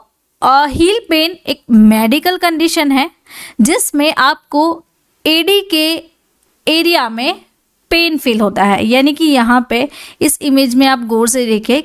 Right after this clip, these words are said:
इस तरीके से आपको पेन हो सकता है और चलने में या फिर दौड़ने में आपको डिफिकल्टीज आ सकती है, जो डायरेक्टली हमारे हील बोन्स पे अफेक्ट करता है। तो ये एक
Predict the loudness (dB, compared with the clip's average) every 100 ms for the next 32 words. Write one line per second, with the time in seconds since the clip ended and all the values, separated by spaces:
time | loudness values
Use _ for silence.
0 | -4 -4 -2 0 -2 -2 -2 0 -2 -2
1 | -6 -4 -2 2 2 2 -2 -2 0 0
2 | -2 -6 -20 -20 -20 -4 2 2 2 -4
3 | _ -12 -2 0 0 0 2 2 0 -2
4 | -6 -2 0 2 0 -2 -2 -2 -10 _
5 | _ -2 2 2 2 0 0 0 2 0
6 | -2 -2 -2 0 -2 -2 -2 -2 0 0
7 | 0 0 -4 -6 -2 0 0 -6 -16 -18
8 | -2 2 2 2 0 -2 -2 -4 -2 0
9 | 2 2 0 0 -4 -4 _ -2 2 4
10 | 2 0 0 -2 -4 -2 -2 -4 _ -4
11 | -2 -4 -6 -6 -4 0 0 -2 -6 _
12 | -20 -20 -8 0 2 2 -2 -8